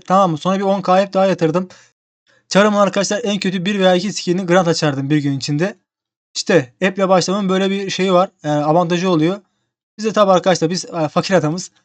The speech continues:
Zaten dediğim gibi Ağustos ayında düğün olacak. Onun için bir yandan para biriktiriyoruz evlenmek için.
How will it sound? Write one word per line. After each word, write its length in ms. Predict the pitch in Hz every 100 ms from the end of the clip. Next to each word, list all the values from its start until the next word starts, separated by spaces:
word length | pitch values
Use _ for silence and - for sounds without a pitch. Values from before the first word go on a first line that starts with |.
| _
Zaten 180 | 170 180
dediğim 200 | 180 185
gibi 160 | 175 170
Ağustos 380 | 151 160 185
ayında 200 | 175 180
düğün 140 | 156 180
olacak. 380 | 170 143 180 - _ _ _ _
Onun 180 | 170 175
için 260 | 175 - 180
bir 60 |
yandan 220 | 175 175 175
para 240 | 160 170
biriktiriyoruz 360 | 160 - 143 139
evlenmek 420 | 147 151 147 139
için. 280 | - 196